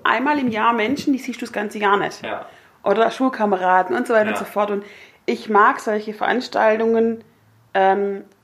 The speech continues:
Speaker 1: wo dieses Heimatgefühl dann so da ist,
Speaker 2: Mhm.
Speaker 1: wo man einfach Leute wie-, wieder wie sieht, die man lange nicht gesehen
Speaker 2: Ja.
Speaker 1: hat und mit denen man eine Runde schnattern
Speaker 2: Ja.
Speaker 1: kann.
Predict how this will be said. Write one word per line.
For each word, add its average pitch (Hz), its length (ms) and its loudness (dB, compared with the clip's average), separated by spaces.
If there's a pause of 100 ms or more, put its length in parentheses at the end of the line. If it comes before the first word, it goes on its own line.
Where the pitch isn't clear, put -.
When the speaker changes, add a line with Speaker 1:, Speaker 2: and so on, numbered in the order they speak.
(100)
Speaker 1:
wo 196 180 -4
dieses 190 400 -10
Heimatgefühl 220 680 2
dann 185 160 -2
so 185 120 -8
da 180 260 -4
ist, 143 300 -4
Speaker 2:
Mhm. 190 60 -2
Speaker 1:
wo 190 40 0
man 202 160 4
einfach 208 300 0
Leute 190 300 2
wie-, 208 220 -4
wieder 202 240 -4
wie 202 100 -4
sieht, 220 340 -6 (360)
die 202 80 -2
man 190 120 6
lange 190 200 4
nicht 190 160 0
gesehen 202 240 0
Speaker 2:
Ja. 180 60 2
Speaker 1:
hat 180 140 2
und 190 60 0
mit 185 100 0
denen 190 180 2
man 190 80 2
eine 185 120 2
Runde 190 220 2
schnattern 190 420 -2
Speaker 2:
Ja. - 60 -6
Speaker 1:
kann. 180 240 -4